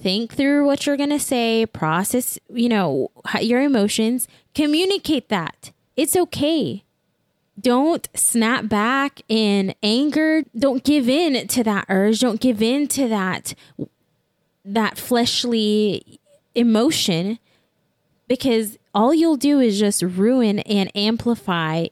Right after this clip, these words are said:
the conflict or the conversation even more. Be okay with communicating and saying, "Hey, I kinda need an hour to think through how I'm feeling. I really, I really can't talk about this right now. Just give me some time to think about it.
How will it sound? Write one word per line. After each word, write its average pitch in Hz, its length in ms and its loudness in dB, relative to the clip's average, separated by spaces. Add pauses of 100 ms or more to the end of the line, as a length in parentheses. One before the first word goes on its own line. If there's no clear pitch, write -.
the 185 100 -4
conflict 196 720 -2
or 185 60 0
the 175 80 -4
conversation 180 640 -4
even 170 300 -4
more. 180 320 -4 (880)
Be 285 220 2
okay 349 320 0
with 349 180 0
communicating 262 640 0
and 202 80 0
saying, 196 220 0
"Hey, 180 280 -2
I 285 140 -2
kinda 440 300 -2
need 294 120 0
an 185 140 0
hour 165 300 0
to 160 100 0
think 165 240 -6
through 165 140 -4
how 165 160 -4
I'm 160 100 -8
feeling. 156 540 -6
I 185 60 -4
really, 214 380 0
I 185 60 0
really 180 420 0
can't 214 220 -4
talk 180 180 -4
about 165 220 -4
this - 220 -6
right - 160 -10
now. 160 260 -10 (640)
Just - 240 -8 (280)
give 262 200 0
me 285 100 0
some 226 180 -4
time 190 220 -4
to 175 80 0
think 170 180 -4
about 160 280 -4
it. 160 120 -10